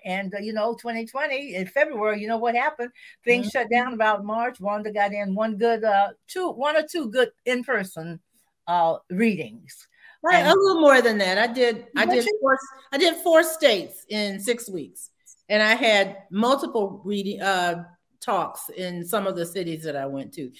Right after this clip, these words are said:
Speaker 2: So, you know, I had a little bit of a book tour, but, but, you know, all I can say is it's just a blessing, uh, it's to be on this virtual tour, and I, it's still going on 'cause I'm still on the journey, scheduling, I'm still scheduling things, I'm still adding things to my calendar.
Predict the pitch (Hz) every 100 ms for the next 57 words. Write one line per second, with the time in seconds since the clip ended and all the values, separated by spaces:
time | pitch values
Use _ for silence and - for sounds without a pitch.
0 | - - 302 277 339 294 202 202 262 320
1 | 285 247 254 262 254 220 185 170 165 165
2 | - 165 170 - - - 311 415 302 294
3 | 320 277 254 220 226 214 202 - 269 277
4 | 247 226 202 185 202 214 220 214 208 208
5 | - _ _ - 185 175 185 180 - -
6 | 196 196 214 208 190 185 170 208 220 277
7 | 254 247 285 240 240 233 202 170 160 -
8 | 202 - 403 359 220 196 277 254 202 220
9 | 254 294 294 330 320 202 180 170 190 202
10 | 160 147 _ _ - - 240 240 226 226
11 | 233 - 294 294 - 349 302 247 190 180
12 | 170 202 226 247 190 180 220 247 262 262
13 | 269 277 294 294 330 311 254 233 233